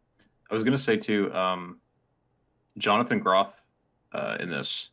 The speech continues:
um, similarly to what Liam was saying, um, how it takes a certain type of actor to take Shyamalan sometimes extremely ridiculous and, uh, off-putting dialogue style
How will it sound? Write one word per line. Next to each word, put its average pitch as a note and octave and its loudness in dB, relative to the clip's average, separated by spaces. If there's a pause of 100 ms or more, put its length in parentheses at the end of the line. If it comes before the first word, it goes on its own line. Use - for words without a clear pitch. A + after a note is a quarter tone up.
(440)
um, G1+ -8 (360)
similarly A#2 2
to G2+ -8
what F#2+ 0
Liam F#2 -6
was F2+ -8
saying, E2+ -4 (100)
um, E2 -14 (180)
how F2 0
it - -12
takes G#2+ -2
a G#2+ -6
certain G2+ -2
type G2+ -4
of F#2 -4
actor F2 -4
to E2 -16
take - -4
Shyamalan F2+ -4
sometimes F2+ -6
extremely F#2 -6
ridiculous F2 -12
and, - -20 (480)
uh, - -6
off-putting F2+ -2
dialogue E2 -10
style - -10